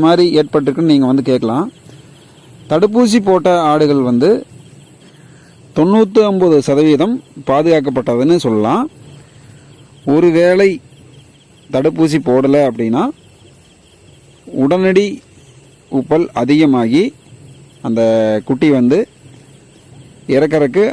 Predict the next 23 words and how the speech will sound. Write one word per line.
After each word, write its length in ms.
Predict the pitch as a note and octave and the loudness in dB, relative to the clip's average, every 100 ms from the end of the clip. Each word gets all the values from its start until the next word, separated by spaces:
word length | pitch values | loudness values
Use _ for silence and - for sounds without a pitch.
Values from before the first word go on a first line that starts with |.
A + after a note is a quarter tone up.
| - B2+ | -4 0
அதிகமான 340 | C#3 C#3 C3+ A#2+ | 2 2 0 0
வாய்ப்புகள் 340 | A#2+ A2+ A2 G#2 | -2 0 -2 -2
இருக்கு. 220 | F#2+ F3+ D4 - - - - - - - - - - - | 0 -2 -2 -10 -20 -20 -20 -20 -20 -20 -20 -20 -10 -6
இப்போ 140 | E3+ F#3 | -4 -2
இந்த 120 | F3+ F3 F3 | 2 2 2
வீடியோவில் 320 | G3+ A3 A3 | 2 2 2
இருக்கிற 240 | G3 F3 E3 C#3+ | 2 2 0 0
கிடா 180 | C#3+ C#3 C3+ | -2 -2 -2
குட்டிக்கு 260 | C3+ B2+ B2 | -2 -2 0
வந்து 200 | A2+ E3 A#3+ - - - - - - - | 0 0 -2 -6 -20 -20 -20 -20 -10 -4
கண்டிப்பா 420 | E3+ G#3 G3 A3 G3+ | 0 0 0 0 2
இது 80 | D#3+ | 2
வந்து 180 | D#3+ G#3 C4 - - - - - - D#3+ | 2 0 0 -4 -18 -20 -20 -20 -8 -2
துள்ளுமாரியா, 580 | D3+ D#3+ D3 C#3 C3+ B2+ A#2+ | 0 2 0 2 2 0 0
எண்டோடாக்சிமாவான்னு 880 | D3+ D#3+ C#3+ B2 C3+ B2 A#2 A#2+ G3+ - - - - - - _ C#3 | 0 0 -2 -2 -2 0 0 0 -2 -4 -16 -20 -20 -20 -20 _ -4
ஐடென்டிஃபை 380 | C3+ D3 C#3 C3+ B2 | -2 0 0 -2 -2
பண்ணி 120 | D3 D3 | -2 -2
சொல்ல 140 | A#2+ B2+ | -2 -2
முடியாது. 420 | A#2+ A2 G#2 A2 A3 - - - - - - - - - - - | 0 0 -2 -2 -4 -8 -20 -20 -20 -20 -20 -20 -20 -20 -20 -8
ஆனா 100 | C3+ C3 | -4 -2
அதுக்கான 340 | C3+ C#3+ C3+ B2 | -2 -2 -2 -2
தடுப்பூசிகள் 600 | D3 G3 A#3+ G#3+ G3+ D#3 | -2 0 0 2 0 0
வந்து 180 | E3+ | 0